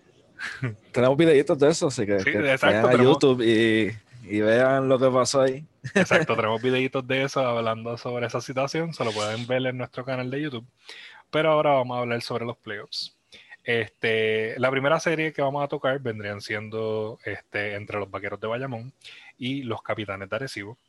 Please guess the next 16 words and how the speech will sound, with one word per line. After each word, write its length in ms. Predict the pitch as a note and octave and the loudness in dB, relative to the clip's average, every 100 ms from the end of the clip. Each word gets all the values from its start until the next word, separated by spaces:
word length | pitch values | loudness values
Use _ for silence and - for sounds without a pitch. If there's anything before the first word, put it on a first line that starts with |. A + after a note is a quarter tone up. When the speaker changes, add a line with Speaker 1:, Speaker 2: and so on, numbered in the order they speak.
| _ _ _ - | _ _ _ -8
Speaker 1:
Estos 760 | G#2+ G2+ _ A#2+ A#2 A#2 A2+ | -8 -8 _ -4 -2 -2 -4
tuvieron 300 | - G#2+ G2+ | -4 -4 -2
el 100 | A#2+ | -4
primer 240 | A#2 G2+ G2+ | -8 -8 -8
enfrentamiento 880 | G#2+ A#2 A#2+ B2+ C3 B2 B2 D3+ C#3+ | -6 -8 -4 -6 -6 -10 -10 -10 -10
el, 140 | G#2+ A2 | -10 -12
el 400 | B2 G#2+ G#2 G2+ | -8 -6 -4 -6
viernes 280 | G2 G2+ G#2 | -8 -10 -8
pasado, 540 | - C3+ - G#2 A2 - _ - - - - - | -2 -2 0 -2 -4 -12 _ -20 -20 -20 -16 -6
en 180 | B2 | -4
donde 840 | B2 C3 B2+ B2+ B2+ B2 A#2+ C3 - _ _ _ _ _ | -2 -4 -2 -4 -2 -2 -4 -8 -14 _ _ _ _ _
los 220 | B2+ C3+ C3 C3 _ _ | -4 -4 -4 -20 _ _
Vaqueros 580 | B2+ B2+ B2+ D3+ E3 G3 | -2 0 0 0 -4 -4
tuvieron 420 | D3+ C3+ C#3 D#3 | -4 -2 -2 -4
una 240 | C#3 C#3+ C#3 | -2 -2 -2
victoria 720 | C3 - C3+ C#3 C#3 C3 | -6 -6 -4 0 0 0